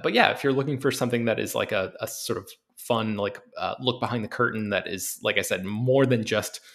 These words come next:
a sports thing. It's much more, you know, about, like, um, America and power and, like, uh, uh, man, I, also, like, the idea, it, it's especially relevant right now because of the writer's strike going on,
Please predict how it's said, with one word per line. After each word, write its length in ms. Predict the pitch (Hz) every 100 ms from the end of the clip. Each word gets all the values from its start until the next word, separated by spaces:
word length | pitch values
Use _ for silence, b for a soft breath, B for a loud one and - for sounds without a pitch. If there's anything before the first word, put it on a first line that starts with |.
| B _
a 60 | 107
sports 420 | - 120 95 -
thing. 160 | 98 95
It's 160 | 95
much 240 | 110 98 -
more, 320 | 98 92 87
you 60 | 101
know, 100 | 95
about, 340 | 95 95 85
like, 200 | 90 - - b b _ _
um, 420 | 90 85 92 - _
America 480 | 120 131 147 131 120
and 160 | 92 95
power 420 | - 147 131 110
and, 120 | 101 98
like, 260 | 95 - _ 104
uh, 80 | 110 -
uh, 80 | 113
man, 280 | 175 101
I, 120 | 98 -
also, 340 | 123 160 151 127
like, 220 | 120 117
the 100 | 127
idea, 380 | 123 127 123 -
it, 160 | - 120
it's 180 | 147 -
especially 540 | 123 - 180 185 135
relevant 400 | 113 120 120 110
right 180 | 107 -
now 260 | 101 113 170
because 480 | - - 110 110 120
of 140 | 113
the 60 | 110
writer's 340 | 104 104 147
strike 380 | - 147 156 -
going 240 | 185 180
on, 300 | 175 185 196